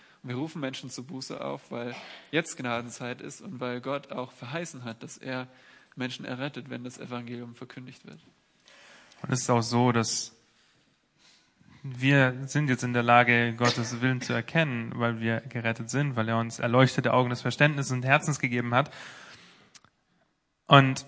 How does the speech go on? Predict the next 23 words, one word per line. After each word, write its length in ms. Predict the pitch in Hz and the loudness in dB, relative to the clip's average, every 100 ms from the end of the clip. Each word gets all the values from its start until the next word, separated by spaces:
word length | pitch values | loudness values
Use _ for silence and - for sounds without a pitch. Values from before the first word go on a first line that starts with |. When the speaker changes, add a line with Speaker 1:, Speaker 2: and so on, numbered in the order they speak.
| - | -12
Speaker 2:
der 320 | 151 143 139 | -12 -2 0
Mensch 600 | 139 143 180 196 - - - _ _ _ _ | 4 6 6 2 -2 -4 -12 _ _ _ _
ist 240 | 151 135 | -2 0
seit 280 | 135 135 127 | 2 0 0
jeher 880 | 123 151 156 113 143 156 139 120 131 | 2 4 2 2 4 6 4 2 -4
von 220 | - 131 | -6 -4
Gottes 400 | 131 127 - - | 2 2 2 -6
Offenbarung 640 | 127 - 123 127 120 120 120 | -8 -6 0 2 4 0 -2
abhängig. 720 | 123 - 123 113 113 - - - _ _ _ _ - | -2 -2 -6 -6 -10 -14 -18 -20 _ _ _ _ -10
Ja, 260 | 117 135 131 | -2 0 0
schon 200 | 160 151 | 0 0
vor 360 | - 190 202 | 4 12 12
dem 220 | 156 147 | 12 10
Sündenfall 760 | 131 139 135 135 131 135 123 120 | 10 8 8 2 2 8 8 8
hat 300 | 120 117 - | 6 4 2
Gott 240 | 135 131 | 4 4
Adam 380 | - 131 127 123 | 6 4 6 4
gesagt, 400 | 120 110 113 113 | 0 0 -4 -2
was 100 | 117 | -4
er 140 | 113 107 | -4 -6
zu 80 | |
tun 320 | 117 127 127 117 | -2 2 2 2
hat. 260 | 104 - | -2 -4